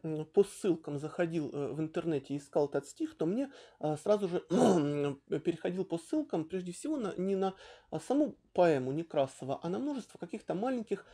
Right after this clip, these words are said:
православных сайтов с песнями, ну или просто подобных сайтов, и я заметил, что нигде, абсолютно нигде этот удивительный стих Некрасова не приведен полностью. Он, а, приводится,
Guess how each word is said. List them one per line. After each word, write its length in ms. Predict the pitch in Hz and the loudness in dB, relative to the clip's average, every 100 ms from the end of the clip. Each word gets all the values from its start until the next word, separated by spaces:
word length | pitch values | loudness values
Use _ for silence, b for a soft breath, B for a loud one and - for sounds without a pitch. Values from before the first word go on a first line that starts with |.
| b - | b -2
православных 580 | 175 180 - 190 170 | 0 2 2 2 0
сайтов 480 | - 302 294 - 170 - - - | -2 -2 -2 -2 -4 -4 -20 -20
с 120 | 220 - | -20 -4
песнями, 540 | - 160 - 127 123 B B | -2 -2 -6 -12 -12 B B
ну 120 | 339 262 | 2 2
или 100 | 151 | 0
просто 280 | 202 - 131 | -4 -6 -2
подобных 440 | 151 143 127 160 | -2 0 -2 -2
сайтов, 360 | - 302 208 - | -4 -4 -4 -4
и 60 | 196 | -4
я 140 | 208 | -2
заметил, 420 | 190 240 285 175 | -2 -2 -2 -4
что 200 | - - | -6 -6
нигде, 380 | 175 202 170 151 | -4 -2 0 0
абсолютно 460 | 123 - 170 156 147 | 0 -2 -2 -2 -4
нигде 380 | 156 185 269 - B B B | -4 -2 -4 -4 B B B
этот 400 | 202 196 143 - _ | 0 0 -4 -4 _
удивительный 500 | 160 185 185 - 143 | -4 -2 -2 -4 -6
стих 320 | - 165 156 | -6 -10 -6
Некрасова 680 | 151 151 - 285 - 147 139 B B B | -6 -6 -6 -6 -4 -2 -2 B B B
не 200 | 170 226 | 0 0
приведен 640 | 233 180 165 156 214 247 | 0 -4 -4 -2 -2 -4
полностью. 720 | 214 220 214 120 - - - - B B | -4 2 2 2 -6 -14 -16 -16 B B
Он, 240 | 240 262 - | 4 4 0
а, 80 | 165 | -4
приводится, 800 | 190 180 262 277 240 - 226 | 2 2 2 0 -2 2 2